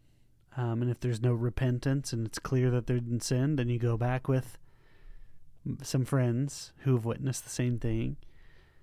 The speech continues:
and ask about it. And then, um, when, when and if they don't re-, respond to that, um, plea,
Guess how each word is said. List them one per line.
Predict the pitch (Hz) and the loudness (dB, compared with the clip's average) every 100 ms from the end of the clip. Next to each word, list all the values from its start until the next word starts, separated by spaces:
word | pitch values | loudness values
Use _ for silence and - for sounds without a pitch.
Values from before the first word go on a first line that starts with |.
| - - - | -20 -12 2
and | 175 | 6
ask | 143 151 - | 6 4 4
about | 147 143 143 160 | 6 8 8 6
it. | 139 | 4
And | 135 131 | 4 6
then, | 131 131 127 127 127 - - - - | 6 6 6 2 -2 -10 -20 -20 -8
um, | 127 117 110 113 | -4 0 0 2
when, | 123 120 117 - | 2 2 0 -4
when | 139 127 143 139 | -2 4 4 6
and | 131 | 4
if | 131 | 2
they | - 127 | 2 4
don't | 131 123 | 4 2
re-, | 123 123 117 | 2 0 -2
respond | 131 123 120 113 - - 123 120 - | -4 -2 -2 -2 -4 0 2 0 0
to | 117 | -2
that, | 123 131 - - - - - - - _ - | 0 0 -2 -12 -20 -20 -20 -20 -20 _ -6
um, | 123 113 113 107 - | -2 0 0 -4 -2
plea, | 135 139 143 147 | 2 4 4 2